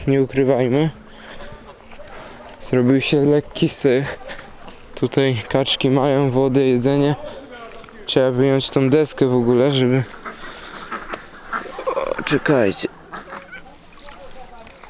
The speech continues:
Był większy poziom i z drabiny spadły wszystkie deski. Wszystkie są, kaczuszki są. Tutaj też deska jakaś pływa.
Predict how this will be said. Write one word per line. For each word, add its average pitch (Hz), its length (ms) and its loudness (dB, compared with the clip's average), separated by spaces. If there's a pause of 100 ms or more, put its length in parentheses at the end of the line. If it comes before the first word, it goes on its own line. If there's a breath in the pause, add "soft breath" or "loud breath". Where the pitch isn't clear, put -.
(680)
Był 151 240 4
większy 156 480 4
poziom 170 460 4
i 170 80 4
z 151 100 2
drabiny 165 600 4 (920 loud breath)
spadły 139 580 2
wszystkie - 420 0
deski. 127 460 0 (1120 loud breath)
Wszystkie - 380 0
są, 170 200 2
kaczuszki 180 500 -2
są. 135 300 2 (2250 loud breath)
Tutaj 139 360 2
też 127 260 2
deska 131 420 2
jakaś 135 380 0
pływa. 147 440 2